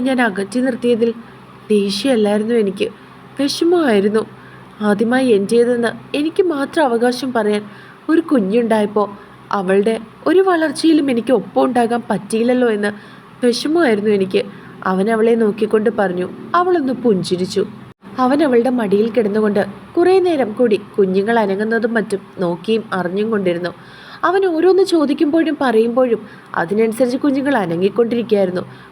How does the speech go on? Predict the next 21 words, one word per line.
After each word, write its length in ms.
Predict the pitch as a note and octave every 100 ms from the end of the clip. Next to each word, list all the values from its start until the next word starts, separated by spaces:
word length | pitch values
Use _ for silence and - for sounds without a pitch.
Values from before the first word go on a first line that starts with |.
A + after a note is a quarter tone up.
| -
പൊന്നോൻ്റെ 480 | G3 F3+ F3+ G3 A3
സന്തോഷം 400 | A#3 G#3+ G#3+ G#3+ A#3+ -
നോക്കി 320 | B3+ D4 D4 E4+
കാണുകയായിരുന്നു. 600 | B3+ G#3 G3+ G#3 F3+ F3+ F#3+ - - -
അവൻ 160 | - F4+
എത്ര 260 | F#4 - G4+
ചുംബിച്ചിട്ടും 580 | F#4+ F#4+ F#4 E4+ E4+ F4+ C#4+
മതിയാകുന്നില്ലായിരുന്നു. 960 | A3 G3 C4+ B3+ A3 G#3+ G3 F3+ F3 E3+ - - -
അതുപോലെ 420 | F#3 F3 G3 G#3+ A#3+ A#3+
സന്തോഷമായിരുന്നു 720 | G3 F#3+ G#3 C4+ G#3+ F#3 F#3+ F#3
അവന്. 200 | F3+ F3+ D4+
മാളുമോളെ 540 | D#4+ F4 F#4+ F#4+ F#4 D#4
അകറ്റി 260 | A3 A#3+
നിർത്തിയതിൽ 540 | D4+ D4 A3 A#3+ A#3+ G#3+ - -
അവൾക്ക് 360 | F#3+ F#3+ G3 B3
വല്ലാത്ത 400 | A3+ F3 F#3+ G3 B3
കുറ്റബോധം 560 | A#3 F#3+ - G#3 A3+ A#3+
തോന്നി. 280 | G#3+ F#3 F#3 - - - - -
അവൾ 240 | F#3 G3+ G#3 G3+ -
അവൻ്റെ 260 | D4 D#4+ E4 D#4+
തലയിൽ 360 | A3+ F#3+ G#3